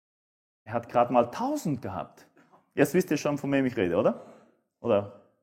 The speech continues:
viele von euch. Wer war das? Salomo. Genau. Er war der weiseste Mann auf der Welt.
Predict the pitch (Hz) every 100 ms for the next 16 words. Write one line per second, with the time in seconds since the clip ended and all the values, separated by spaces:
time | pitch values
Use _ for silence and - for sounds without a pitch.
0 | _ 151 135 127 92 - - _ _ -
1 | 135 127 101 - - - _ _ _ _
2 | _ - - 147 131 104 - - 220 262
3 | 190 - - - _ _ - 240 208 226
4 | 240 226 170 196 214 294 262 269 - -
5 | 185 180 180 190 254 214 147 143 - 139
6 | 156 208 120 -